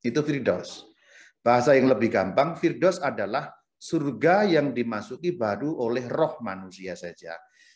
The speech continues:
Kalau surga yang sesungguhnya, atau namanya Uranos atau Syamayim,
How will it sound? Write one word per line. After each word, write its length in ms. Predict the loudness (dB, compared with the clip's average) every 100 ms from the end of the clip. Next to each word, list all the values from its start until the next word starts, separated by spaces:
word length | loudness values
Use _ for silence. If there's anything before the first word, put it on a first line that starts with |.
| _
Kalau 280 | 2 2 2
surga 400 | 4 4 6 6
yang 160 | 6
sesungguhnya, 1200 | 2 -4 -4 -4 -2 -4 -4 -8 -8 -8 -8 -10 -14 _ _ _ _ _
atau 240 | -10 -6
namanya 480 | -4 -4 -4 -4 -6 -2
Uranos 920 | 0 0 -2 -2 -4 -6 -16 -18 -20 -16
atau 240 | -14 -12
Syamayim, 960 | -10 -6 -4 -4 -4 -4 -4 -4 -8